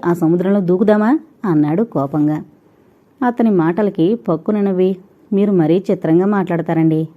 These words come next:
బీచ్కొచ్చిన వాళ్ళంతా సముద్రంలో దూకుతారా ఏమిటి?" అంది అమాయకంగా.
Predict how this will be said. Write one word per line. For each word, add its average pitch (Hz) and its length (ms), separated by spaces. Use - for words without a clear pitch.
బీచ్కొచ్చిన 233 520
వాళ్ళంతా 220 400
సముద్రంలో 190 540
దూకుతారా 180 440
ఏమిటి?" 220 400
అంది 156 400
అమాయకంగా. 160 640